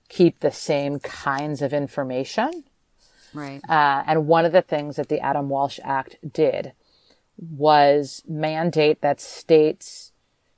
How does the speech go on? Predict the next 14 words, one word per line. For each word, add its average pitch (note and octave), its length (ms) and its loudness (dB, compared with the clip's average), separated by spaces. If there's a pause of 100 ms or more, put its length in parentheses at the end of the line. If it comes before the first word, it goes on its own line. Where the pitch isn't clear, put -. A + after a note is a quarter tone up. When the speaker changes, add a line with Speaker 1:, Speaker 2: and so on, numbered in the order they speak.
Speaker 1:
use D3+ 760 -2 (100)
what - 300 -2
they D3 160 0
call C#3 420 0
offense-based D3+ 1000 -4
classification D3 960 -6
as C3 160 -10
opposed C#3 380 -4
to C#3 100 -6
risk-based C#3+ 880 -6
classification. F3+ 1000 -6 (420)
Speaker 2:
Mm-hmm. C#3+ 340 -14
Speaker 1:
Um, D3 240 -2
so D3+ 540 4